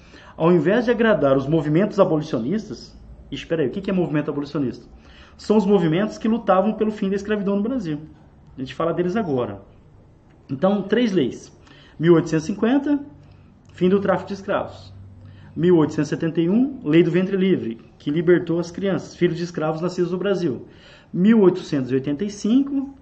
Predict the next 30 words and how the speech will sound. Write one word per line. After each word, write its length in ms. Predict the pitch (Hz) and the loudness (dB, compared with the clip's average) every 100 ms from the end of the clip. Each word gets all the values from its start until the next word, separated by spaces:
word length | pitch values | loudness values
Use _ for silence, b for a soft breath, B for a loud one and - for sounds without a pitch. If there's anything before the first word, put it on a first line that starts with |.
| B B B B | B B B B
a 100 | - | -2
Lei 460 | 180 160 170 214 226 | 2 6 6 4 0
dos 160 | 170 170 | -6 -4
Sexagenários, 880 | 202 196 185 180 156 185 143 127 - - | -4 -2 0 0 0 -2 -2 -6 -12 -6
também 180 | 156 156 | -4 -2
conhecida 320 | 160 151 160 | -2 -2 -4
como 180 | 175 165 | -2 0
Lei 120 | 175 | 0
Saraiva 440 | 170 175 147 151 | 0 2 2 2
Cotegipe. 640 | 160 180 202 131 131 - 127 - B B B | -2 -4 -4 -4 -8 -10 -14 -16 B B B
Essa 320 | B 233 - 165 | B -2 0 0
lei 460 | 165 226 147 - - | 2 0 -2 -6 -16
dava 280 | - 143 151 | -8 -4 -2
liberdade 840 | 175 202 214 160 165 202 208 208 - | -2 -2 -2 -2 -4 -2 -4 -8 -12
aos 200 | - 170 | -8 -8
escravos 380 | - - 175 185 | -8 -6 -4 -4
que 120 | - | -6
chegassem 840 | 226 294 240 202 202 226 - 220 247 185 | -8 -6 -2 0 0 -2 -6 -6 -6 -8
aos 160 | 180 | -8
sessenta 320 | 180 185 185 | -8 -10 -8
e 40 | 185 | -8
cinco 280 | 190 185 160 | -10 -8 -6
anos. 440 | 117 113 - - b b b b b b - - | -8 -12 -20 -20 b b b b b b -20 -12
Essa 240 | - 160 | -6 -2
lei 120 | 196 185 | 0 2
foi 100 | 208 | 2
muito 240 | 202 226 | 2 2
mal 180 | 220 180 | 0 0
vista 300 | 165 202 233 | -2 -4 -6
porque 560 | 220 208 - 147 117 | -4 -6 -4 -6 -6